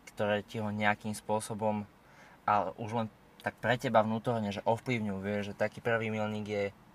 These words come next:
možno tých pätnásť rokov, kedy dostaneš ten občiansky, už máš taký pocit dospelosti a toho, že koko čo, že si občan, alebo ja neviem,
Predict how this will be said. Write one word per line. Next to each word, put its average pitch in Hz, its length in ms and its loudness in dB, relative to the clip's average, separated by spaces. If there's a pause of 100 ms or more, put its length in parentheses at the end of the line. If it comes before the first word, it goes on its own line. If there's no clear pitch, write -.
možno 101 380 -4 (380)
tých - 160 -20
pätnásť 120 580 2
rokov, 110 320 0
kedy 98 220 -8
dostaneš 101 400 -6
ten 92 180 -8
občiansky, 117 720 -2
už 104 140 -2
máš 107 160 -4
taký 107 240 -4
pocit 113 360 -8
dospelosti 123 1000 2 (680)
a - 80 -14
toho, 107 380 0
že 101 220 -4 (1200)
koko - 220 -14
čo, 104 200 2
že 98 140 -2
si - 120 -6
občan, 147 300 10
alebo 107 280 8
ja 104 80 8
neviem, 127 260 10